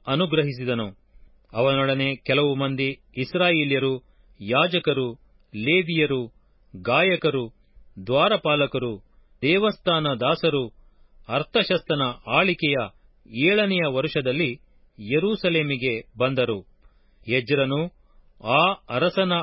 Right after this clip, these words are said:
ಆಳಿಕೆಯ ಏಳನೆಯ ವರುಷದಲ್ಲಿ ಐದನೆಯ ತಿಂಗಳಲ್ಲಿ ಯೆರೂಸಲೇಮನ್ನು ಮುಟ್ಟಿದನು. ಅವನು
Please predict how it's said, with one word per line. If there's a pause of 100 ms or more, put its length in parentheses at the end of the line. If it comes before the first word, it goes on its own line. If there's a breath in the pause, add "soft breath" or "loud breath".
(100)
ಆಳಿಕೆಯ (540)
ಏಳನೆಯ
ವರುಷದಲ್ಲಿ (720)
ಐದನೆಯ (140)
ತಿಂಗಳಲ್ಲಿ (440)
ಯೆರೂಸಲೇಮನ್ನು (320)
ಮುಟ್ಟಿದನು. (640)
ಅವನು